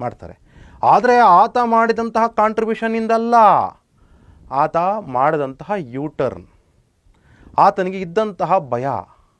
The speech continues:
ಇದರಿಂದ. ಹಾಗೆ ಬ್ರಿಟಿಷ್ ಚರಿತ್ರೆಕಾರರು ಹೇಳ್ತಾರೆ, ಟಿಪ್ಪು ಸಾವಿರದ ಏಳ್ನೂರ ತೊಂಬತ್ತೆರಡರಲ್ಲಿ ಆದಂತಹ ಮೈಸೂರು ಆಂಗ್ಲೋ ವಾರಲ್ಲಿ,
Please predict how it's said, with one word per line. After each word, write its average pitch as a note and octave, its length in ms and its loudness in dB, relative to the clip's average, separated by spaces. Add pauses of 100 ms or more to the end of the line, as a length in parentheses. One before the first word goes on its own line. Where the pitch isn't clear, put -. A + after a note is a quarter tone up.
(920)
ಇದರಿಂದ. G#2 300 -14 (460)
ಹಾಗೆ G#3+ 640 0 (200)
ಬ್ರಿಟಿಷ್ F3 600 -6
ಚರಿತ್ರೆಕಾರರು C#3+ 680 -6
ಹೇಳ್ತಾರೆ, G#2 680 -6 (1040)
ಟಿಪ್ಪು A#3 520 -2 (320)
ಸಾವಿರದ F#3 640 0 (440)
ಏಳ್ನೂರ D#3+ 720 -2
ತೊಂಬತ್ತೆರಡರಲ್ಲಿ D3+ 1120 -4 (100)
ಆದಂತಹ B2 880 -2 (300)
ಮೈಸೂರು D3 640 -8
ಆಂಗ್ಲೋ C#3+ 260 -10
ವಾರಲ್ಲಿ, G2+ 380 -8